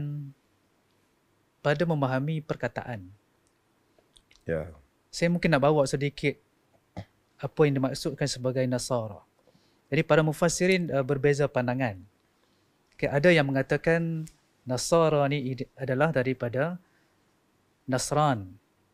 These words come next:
Speaker 1: Seperti mana yang disebutkan di dalam Mausu'ah Al-Furuq Al-Quraniyah, Doktor Saad. Maksudnya di sini, Nasrani itu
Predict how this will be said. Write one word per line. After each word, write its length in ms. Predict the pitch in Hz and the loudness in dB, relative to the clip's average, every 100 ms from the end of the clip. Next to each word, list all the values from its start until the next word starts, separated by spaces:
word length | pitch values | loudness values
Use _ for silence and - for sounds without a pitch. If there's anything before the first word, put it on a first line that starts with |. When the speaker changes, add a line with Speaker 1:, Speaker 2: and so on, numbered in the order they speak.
| _ _ _ | _ _ _
Speaker 1:
Seperti 240 | _ - 131 | _ -12 -4
mana 160 | 127 143 | -2 0
yang 120 | 139 | 0
disebutkan 560 | 127 127 131 120 151 147 | -2 -4 -6 0 0 0
di 100 | 120 | -2
dalam 580 | 117 127 135 139 135 135 _ _ _ _ _ 117 | -2 0 0 -2 -6 -10 _ _ _ _ _ -6
Mausu'ah 720 | 120 - 151 139 147 151 135 _ - | -6 -4 -2 0 2 2 -2 _ -10
Al-Furuq 560 | 127 - 147 147 - | -8 -4 0 0 -2
Al-Quraniyah, 800 | 123 - 123 127 135 143 110 - | -12 -6 -4 -2 -2 -2 -4 -6
Doktor 400 | 110 123 - 123 | -8 -8 -4 -6
Saad. 320 | - 127 110 - _ _ _ _ _ _ _ _ _ _ _ _ _ _ _ _ _ _ _ _ _ _ - | -4 -6 -6 -12 _ _ _ _ _ _ _ _ _ _ _ _ _ _ _ _ _ _ _ _ _ _ -2
Maksudnya 380 | 143 - 226 170 | 0 0 0 0
di 100 | 143 | -2
sini, 220 | 123 147 220 _ _ _ _ _ _ _ _ _ _ _ _ _ | -2 -4 -4 _ _ _ _ _ _ _ _ _ _ _ _ _
Nasrani 640 | 139 127 139 139 131 139 131 | -4 -2 0 0 2 2 0
itu 380 | 123 147 202 | -2 -2 -2